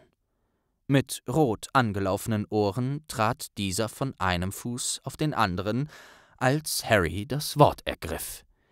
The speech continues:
„Äh, Hermine, ähm, wir haben gestern Abend noch.“ Erneut warf er einen Blick zu Ron, der ihn jetzt mit aufgerissenen Augen anstarrte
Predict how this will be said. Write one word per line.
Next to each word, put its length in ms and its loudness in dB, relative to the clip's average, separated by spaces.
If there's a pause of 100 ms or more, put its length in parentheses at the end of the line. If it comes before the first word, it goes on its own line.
(760)
„Äh, 60 -6
Hermine, 1400 10 (320)
ähm, 560 8 (840)
wir 220 8
haben 480 10 (160)
gestern 580 8 (140)
Abend 580 8
noch.“ 580 10 (840)
Erneut 560 10
warf 280 4
er 160 -2
einen 240 -2
Blick 280 -4
zu 140 4
Ron, 320 8 (260)
der 480 2
ihn 200 -2
jetzt 380 0
mit 200 -4
aufgerissenen 800 0
Augen 320 2
anstarrte 760 4